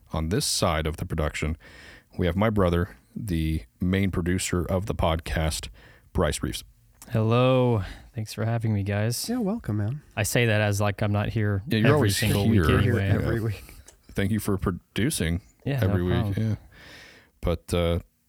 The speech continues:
Speaker 1: yeah, no, it was, um, it's good to have you on this side and people, like, understand that it's not just me and Tom.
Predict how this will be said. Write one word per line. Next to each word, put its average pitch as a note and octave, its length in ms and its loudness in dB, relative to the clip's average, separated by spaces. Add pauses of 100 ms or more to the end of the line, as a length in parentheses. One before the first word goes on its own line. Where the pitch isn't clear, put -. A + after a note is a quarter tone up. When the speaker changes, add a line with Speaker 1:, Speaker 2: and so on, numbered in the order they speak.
(560)
Speaker 1:
yeah, A#2 220 2
no, F2+ 220 2
it E2+ 40 2
was, - 320 -4 (400)
um, D#2+ 320 0 (120)
it's - 120 -14
good G2 140 2
to E2+ 80 2
have F2 260 0
you F2+ 140 0
on E2+ 80 0
this G2+ 120 0
side F#2+ 400 2
and D#2+ 160 -2
people, F2 300 -2
like, D#2 240 -4 (960)
understand G2 500 0
that F2 80 0
it's - 100 -2
not F2+ 160 -2
just F2+ 140 -2
me G2 120 0
and F2+ 100 -2
Tom. G#2 240 2